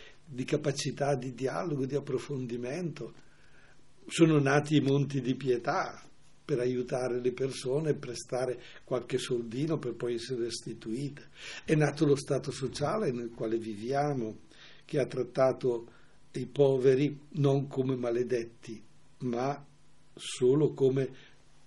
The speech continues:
sventurati. Ecco, oggi la prima povertà di cui soffrono i poveri è proprio la mancanza di stima, è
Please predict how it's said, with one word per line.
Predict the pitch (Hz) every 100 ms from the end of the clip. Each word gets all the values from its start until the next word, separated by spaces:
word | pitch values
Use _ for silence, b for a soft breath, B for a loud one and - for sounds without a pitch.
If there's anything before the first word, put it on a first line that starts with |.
| -
sventurati. | 160 156 160 160 147 120 117 131 - - - - B B B B
Ecco, | 185 - - -
oggi | 214 170 180 302 - -
la | 156 147
prima | 190 277 -
povertà | 156 147 139 160 156
di | 151
cui | 131 127
soffrono | 143 147 151 147
i | 175
poveri | 170 156 170 196
è | 190
proprio | 156 139 170
la | 185
mancanza | 170 165 156 127 113 147
di | 147
stima, | - - 113 104 110 B B B B B
è | 160 151